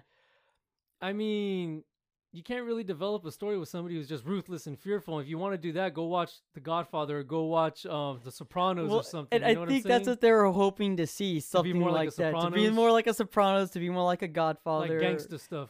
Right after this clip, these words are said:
Speaker 2: Gangster,
Speaker 1: gangster stuff,
Speaker 2: ruthless,
Speaker 1: yeah.
Speaker 2: you know, not, not to be like,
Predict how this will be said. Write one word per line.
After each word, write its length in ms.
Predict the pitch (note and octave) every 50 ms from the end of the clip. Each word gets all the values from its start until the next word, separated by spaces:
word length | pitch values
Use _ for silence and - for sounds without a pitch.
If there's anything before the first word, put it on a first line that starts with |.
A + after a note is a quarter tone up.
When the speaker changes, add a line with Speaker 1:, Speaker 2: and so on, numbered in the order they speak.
| G3 G3+ G3+ C#3+
Speaker 2:
Gangster, 220 | C#3 C#3 F#3+ G3 G3 F#3+
Speaker 1:
gangster 260 | F3+ E3 F3 F#3+ G3 F3+
stuff, 80 | F3 - F#3+
Speaker 2:
ruthless, 280 | F#3+ F#3+ F#3 F#3 F3+ - C#3+
Speaker 1:
yeah. 60 | F#3
Speaker 2:
you 60 | F3+
know, 440 | F3 E3+ E3 E3 D#3+ D#3+ D#3+ D#3 - _ _ _ _ _ _ -
not, 240 | F3 F3+ F#3+ F3 - _ _ _ _ _ _
not 300 | F3+ F3+ F#3 F#3 F3+ -
to 100 | - -
be 240 | E3+ G3 F#3 F3+ E3
like, 300 | E3 D#3+ D3+ C#3+ -